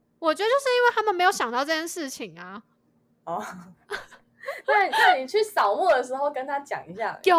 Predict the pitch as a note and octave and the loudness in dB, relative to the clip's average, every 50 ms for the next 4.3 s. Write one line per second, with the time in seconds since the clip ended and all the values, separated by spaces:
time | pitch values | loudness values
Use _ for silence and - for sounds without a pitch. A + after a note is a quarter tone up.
0 | D#4+ D#4 D#4+ F#4+ A4+ D5 D#5+ C5 A4 D4 D4 - - - D4 C#4+ C#4 C4+ - G#4 | 8 8 8 6 6 6 6 2 2 0 0 -4 -6 -2 0 0 0 0 2 2
1 | A4+ A#4 G#4 D4+ A#3+ A#3+ C4+ C4 C4+ D4+ E4 F4+ F#4+ F#4 F#4 F4 E4+ - F4 E4 | 4 4 4 2 2 0 0 -2 -2 -2 -2 -2 -2 -2 -2 -2 -2 -4 -8 -8
2 | D#4+ D#4 D4 C#4+ C4 B3 A#3 - _ _ - - D#4 D4+ C#4+ D#4+ D4+ - C#4 C#4 | -6 -6 -6 -6 -8 -10 -16 -20 _ _ -4 -2 -2 -2 -2 -6 -4 -2 -2 0
3 | C4+ C4+ C4 - A3+ G3+ G#3 A#3 A#3 A#3 A3+ A3+ A3+ A#3 A#3+ B3 B3+ C4 - - | 0 -2 -4 -4 -6 -8 -6 -4 -6 -6 -4 -6 -6 -4 -2 -4 -4 -6 -8 -10
4 | - G#3+ G#3 A3 A#3+ B3 | -8 -6 -6 -4 -6 -6